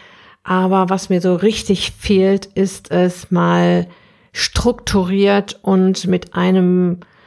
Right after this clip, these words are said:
Coach, den ich, dem ich vertrauen kann, in die Umsetzung zu kommen, dann habe ich jetzt noch ein Angebot für dich, das du noch bis zum dritten ersten zweitausendzwanzig buchen kannst.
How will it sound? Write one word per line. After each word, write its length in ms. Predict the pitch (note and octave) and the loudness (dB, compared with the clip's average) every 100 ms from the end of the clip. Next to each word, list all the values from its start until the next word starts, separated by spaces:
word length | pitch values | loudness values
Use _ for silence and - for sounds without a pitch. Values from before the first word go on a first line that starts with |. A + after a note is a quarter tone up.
| _ _ _ _ _ _ _ - | _ _ _ _ _ _ _ -8
Coach, 500 | - G#3 G#3+ G#3+ - | 0 2 2 0 -2
den 180 | F#3 F#3 | 0 2
ich, 260 | F3+ - - | 0 -8 -8
dem 240 | F#3 F3+ | -2 0
ich 100 | F3+ | -2
vertrauen 640 | - F3+ - F#3+ G3 G#3 G#3 | -4 -6 -2 0 2 2 0
kann, 440 | - F#3+ F#3 F#3 - - - _ - | -2 0 0 -2 -6 -20 -20 _ 0
in 200 | A#3+ A#3 | 2 2
die 140 | A#3 | 0
Umsetzung 580 | B3 C4 F#3 F3+ F#3+ F3+ | 0 2 0 0 -2 -2
zu 140 | - | -6
kommen, 480 | F3 F3 F3 G#3+ B3 - - - _ - | -6 -2 0 0 -2 -10 -20 -20 _ 0
dann 360 | G#3 A3+ A3+ | 2 2 2
habe 280 | G#3 G#3+ G#3 | 2 2 0
ich 220 | G3+ G3 | -2 -4
jetzt 380 | G3 G3 - - | -4 -6 -8 -8
noch 300 | F#3+ F#3 - | -6 -6 -8
ein 300 | F3+ F3 F3+ | -6 -4 -4
Angebot 540 | F#3 B3+ C4 A3 A3 A3 | -2 0 0 2 0 0
für 160 | - | -4
dich, 220 | G3 G#3 | -2 -2
das 160 | G3+ G3+ | -2 -2
du 100 | G3 | 0
noch 160 | G3 F3+ | 0 0
bis 220 | A3+ - | -4 0
zum 200 | A3+ G3+ | 0 2
dritten 560 | G#3 A3 - G#3 G3+ - | 0 -2 2 2 0 0
ersten 760 | F#3 F#3+ - - G3 F#3+ F#3 | 0 0 -4 -4 0 2 0
zweitausendzwanzig 1700 | - F3+ F3+ F#3 F#3 F3+ F3+ - E3+ F3+ F#3+ - F#3 E3+ - - - - | -2 -2 -2 0 -2 0 -2 -2 -2 0 -2 -4 -4 -4 -8 -16 -20 -10
buchen 420 | A#3+ C#4+ C#4+ A#3 | -4 -4 -4 -6
kannst. 580 | - A3 A3 G#3+ - | -2 2 2 0 -8